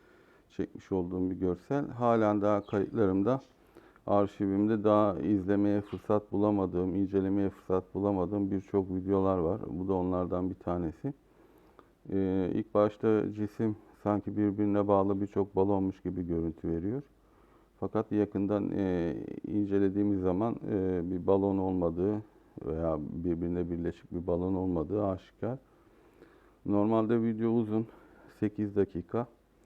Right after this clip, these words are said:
Ben, e, ön bölümü hızlandırdım. Referansları ile beraber görüntüyü bu şekilde göstermek istedim, e, sıkılmamanız açısından. Bir de bu cisim sağ üst tarafta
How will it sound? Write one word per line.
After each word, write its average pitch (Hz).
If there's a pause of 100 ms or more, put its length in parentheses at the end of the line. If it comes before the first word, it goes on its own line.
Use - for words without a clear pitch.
(640)
Ben, 107
e, 101 (1160)
ön 104
bölümü 101
hızlandırdım. 101
Referansları 101
ile 92
beraber 95
görüntüyü 98 (100)
bu -
şekilde 98
göstermek 85
istedim, 90 (160)
e, 87 (100)
sıkılmamanız 87
açısından. 85 (1120)
Bir 104
de 107
bu 113
cisim 110 (460)
sağ 107
üst 110
tarafta 107